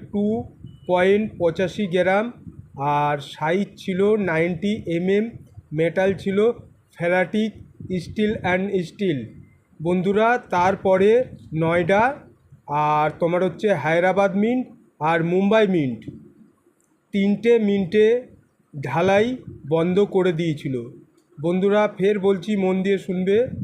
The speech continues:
নয়ডা, হায়দ্রাবাদ মিন্ট আর মুম্বাই মিন্ট, মানে, দু হাজার এগারোতে তোমার হচ্ছে তিনটে মিন্টে এই ছোট কয়েন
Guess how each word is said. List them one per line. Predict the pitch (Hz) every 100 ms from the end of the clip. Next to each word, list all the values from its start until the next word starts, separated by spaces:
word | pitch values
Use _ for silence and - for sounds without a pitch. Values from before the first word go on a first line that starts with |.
| - - - _ _ _ -
নয়ডা, | 160 175 190 180 208 226 247 - _ _ -
হায়দ্রাবাদ | 151 170 185 185 196 196
মিন্ট | 208 226 247 - - - - 156
আর | 160 165
মুম্বাই | 180 190 202 202 180
মিন্ট, | 139 113 - - _ _ -
মানে, | 156 170 175
দু | 156 180
হাজার | 185 202 202 180
এগারোতে | 175 202 208 202 185 208 269 - - - - - - -
তোমার | 175 180 180
হচ্ছে | 180 214 -
তিনটে | 190 185 185 208
মিন্টে | 196 185 170 190 202 - - -
এই | 165 160
ছোট | 160 170 208 202
কয়েন | 180 185